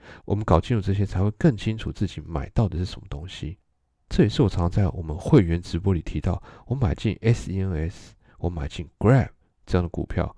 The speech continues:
我一点都不急，甚至不跌不买进，就是这个原因。这个东西真的蛮重要的，在台股也是可以这样操作哦。台股有很多分类，对吧？甚至可以用美股来推台股。我希望大家能多多听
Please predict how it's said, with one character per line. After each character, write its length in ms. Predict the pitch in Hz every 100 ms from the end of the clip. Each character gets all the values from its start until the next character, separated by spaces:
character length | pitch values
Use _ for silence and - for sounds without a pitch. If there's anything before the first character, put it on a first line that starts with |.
| _ -
我 140 | 87
一 80 | 180
点 180 | - 82
都 120 | 95
不 100 | 95
急， 300 | 95 - 107 - -
甚 180 | - 110
至 260 | 95 101 71
不 140 | - 131
跌 280 | - 73 98 -
不 120 | 110
买 180 | 85 67
进， 180 | - - _ _
就 180 | - -
是 160 | - 90
这 60 |
个 100 | 78
原 240 | 71 73 -
因。 160 | 76 104 _ _ _ _ _ _ _ -
这 100 | 135
个 80 |
东 160 | 87 90
西 140 | -
真 180 | 87 120
的 80 | 139
蛮 160 | 65 76
重 220 | 80 78
要 180 | 78 60
的， 160 | - - - - _ _ _ -
在 140 | 135
台 200 | - 92
股 220 | 101 85
也 160 | - 78
是 140 | -
可 140 | 107 104
以 80 | 76
这 120 | 85
样 80 | 76
操 240 | - 64
作 280 | - - - _
哦。 320 | - 62 - -
台 160 | -
股 140 | 110 87
有 160 | 95
很 80 | 82
多 120 | 80
分 220 | 82 - 87
类， 160 | 87 -
对 120 | 80
吧？ 200 | - - _ - - -
甚 160 | 117
至 120 | 101
可 120 | 98 90
以 60 |
用 180 | 98 92 90
美 220 | 80 -
股 200 | 92 67
来 120 | 71
推 240 | - 90
台 200 | - - 80
股。 220 | - - _ _
我 140 | 85
希 220 | 82 - 147
望 140 | 120
大 160 | 117 107
家 140 | 104
能 260 | 90 73 80
多 180 | 117 117
多 200 | 113 110
听 360 | - - 98